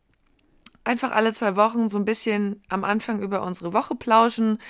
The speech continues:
was so passiert ist, die Highlights und die Lowlights besprechen, was uns so beschäftigt hat. Dann haben wir unsere Hauptkategorie, die heißt Am I the Asshole?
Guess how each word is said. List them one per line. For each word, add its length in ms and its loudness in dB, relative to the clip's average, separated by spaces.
was 160 2
so 80 0
passiert 460 -2
ist, 280 -2
die 140 -4
Highlights 400 2
und 140 -4
die 80 -2
Lowlights 420 2
besprechen, 640 -4
was 240 4
uns 140 -2
so 80 0
beschäftigt 580 -4
hat. 240 0
Dann 340 4
haben 200 0
wir 180 0
unsere 320 -6
Hauptkategorie, 960 -4
die 220 -4
heißt 480 2
Am 200 0
I 200 0
the 180 0
Asshole? 600 -2